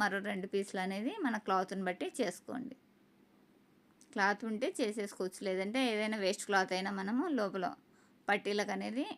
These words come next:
యూజ్ చేసుకోవచ్చు. ఇప్పుడు వచ్చేసి మనకు హ్యాండ్కి కూడా సైడ్ జాయింట్ పడుతుంది కదా, జాయింట్ వచ్చేసి ఈ మిగిలిన పీసులు అనేది కట్ చేసుకుంటున్నాను. ఇది ఎక్కడైతే మన స్ట్రైట్ ముక్కు ఉండేలాగా చూసుకోవాలండి,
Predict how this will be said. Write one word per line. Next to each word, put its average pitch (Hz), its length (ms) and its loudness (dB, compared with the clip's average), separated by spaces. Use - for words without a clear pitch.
యూజ్ 190 260 0
చేసుకోవచ్చు. - 560 -8
ఇప్పుడు 208 200 -2
వచ్చేసి 226 400 -4
మనకు 247 320 0
హ్యాండ్కి 214 400 0
కూడా 240 220 0
సైడ్ 220 280 0
జాయింట్ 202 320 2
పడుతుంది 196 440 -2
కదా, 240 120 0
జాయింట్ 196 340 2
వచ్చేసి 220 380 -4
ఈ - 80 -2
మిగిలిన 185 340 -2
పీసులు 180 320 -4
అనేది 214 300 -4
కట్ 202 200 -2
చేసుకుంటున్నాను. - 680 -6
ఇది 180 160 -2
ఎక్కడైతే 190 420 -2
మన 196 220 -2
స్ట్రైట్ 196 320 -2
ముక్కు 214 200 -4
ఉండేలాగా 190 460 0
చూసుకోవాలండి, 190 580 -2